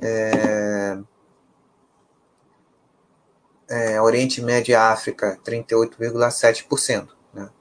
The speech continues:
Com bastante participação aqui, é,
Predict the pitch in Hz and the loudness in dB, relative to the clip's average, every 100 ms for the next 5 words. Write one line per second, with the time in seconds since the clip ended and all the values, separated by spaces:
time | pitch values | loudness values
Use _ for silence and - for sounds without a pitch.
0 | _ _ - 95 92 139 _ _ _ _ | _ _ -20 -18 -16 -18 _ _ _ _
1 | _ _ _ _ _ _ _ _ _ _ | _ _ _ _ _ _ _ _ _ _
2 | - 101 - 101 - - - - - 120 | -10 -8 -8 -10 -4 -4 -4 -6 -2 -2
3 | - 110 110 - 104 107 _ _ _ _ | 0 -2 -4 -6 -8 -8 _ _ _ _
4 | _ _ 101 101 | _ _ -6 -4